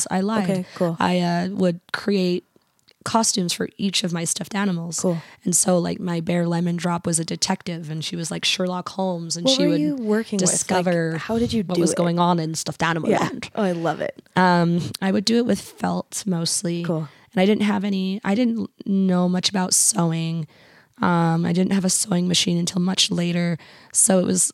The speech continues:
Speaker 1: a lot of hot glue and I burned myself extensively.
Speaker 2: I did a lot of
Speaker 1: Um,
Speaker 2: hot gluing and felting
Speaker 1: Yes.
Speaker 2: as a child too. Why was felt available to us?
Speaker 1: I, I think because it was, uh,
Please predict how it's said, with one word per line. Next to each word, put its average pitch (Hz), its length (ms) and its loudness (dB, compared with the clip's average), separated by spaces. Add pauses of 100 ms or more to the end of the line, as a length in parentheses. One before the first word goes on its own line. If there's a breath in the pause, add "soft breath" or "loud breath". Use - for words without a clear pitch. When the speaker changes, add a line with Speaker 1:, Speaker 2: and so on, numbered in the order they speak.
(100)
Speaker 1:
a 196 40 2
lot 196 140 4
of 196 80 2
hot 180 320 0
glue 175 340 2
and 196 80 2
I 170 60 0
burned 175 340 0
myself 175 380 -4
extensively. 175 960 2 (380 loud breath)
Speaker 2:
I 208 100 -4
did 214 100 -6
a 180 60 4
lot 175 260 2
of 170 80 0
Speaker 1:
Um, 170 60 -4
Speaker 2:
hot 170 220 -4
gluing 160 320 -4
and 151 100 -8
felting 143 560 -6 (100)
Speaker 1:
Yes. 180 460 2
Speaker 2:
as 156 140 -4
a - 20 -2
child 127 320 -2
too. - 360 -8
Why 254 200 -4
was 403 220 -4
felt - 480 -2
available 151 460 -2
to - 160 -4
us? - 280 -2 (220)
Speaker 1:
I, 339 180 0 (320)
I 285 100 2
think 339 220 0
because 247 320 2
it 226 80 2
was, 208 500 -2
uh, 175 300 0